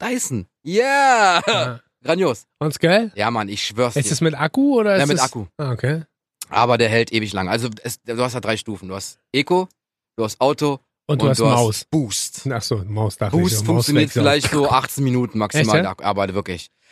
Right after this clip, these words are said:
Speaker 1: Zum Beispiel, bestes Beispiel. Ich hab meinen, äh, Wohnzimmertisch auf dem Teppich zu stehen, also so einem dicken Teppich. Und
Speaker 2: Ja,
Speaker 1: wenn du halt
Speaker 2: Flocati.
Speaker 1: Flocati, genau.
Speaker 2: Mhm.
Speaker 1: Und wenn du halt den Tisch, Tisch wegnimmst, dann siehst du genau die Spuren, wo der Tisch stand.
Speaker 2: Ja.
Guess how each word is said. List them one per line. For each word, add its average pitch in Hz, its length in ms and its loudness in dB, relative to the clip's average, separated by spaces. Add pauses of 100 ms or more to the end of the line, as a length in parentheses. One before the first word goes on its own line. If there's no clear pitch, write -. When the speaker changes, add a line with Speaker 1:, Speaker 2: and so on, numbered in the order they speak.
(160)
Speaker 1:
Zum 151 120 2
Beispiel, 202 220 2 (440)
bestes 151 300 0
Beispiel. 110 360 -2 (360)
Ich 123 180 -2
hab 160 180 0
meinen, 143 300 2
äh, 127 360 2
Wohnzimmertisch 170 580 0
auf 135 100 0
dem 123 80 -8
Teppich 123 280 0
zu 113 80 -4
stehen, 90 280 -6
also 104 180 -4
so 101 140 -6
einem 101 80 -6
dicken 98 200 -6
Teppich. - 400 -12
Und 110 80 -2
Speaker 2:
Ja, 117 60 4
Speaker 1:
wenn 123 140 2
du 117 80 0
halt 123 140 4
Speaker 2:
Flocati. 110 440 -2
Speaker 1:
Flocati, 104 480 -2
genau. 98 180 0
Speaker 2:
Mhm. 110 60 2
Speaker 1:
Und 104 80 0
wenn 123 100 2
du 131 80 2
halt 139 140 2
den 139 120 -4 (300)
Tisch, - 320 -2
Tisch - 220 -2
wegnimmst, 269 440 0 (220)
dann 135 140 0
siehst 175 160 0
du 190 80 2
genau 156 160 4
die 160 60 -2
Spuren, 165 320 2
wo 147 40 0
der 151 100 2
Tisch 147 180 -2
stand. 87 380 -4
Speaker 2:
Ja. 110 100 0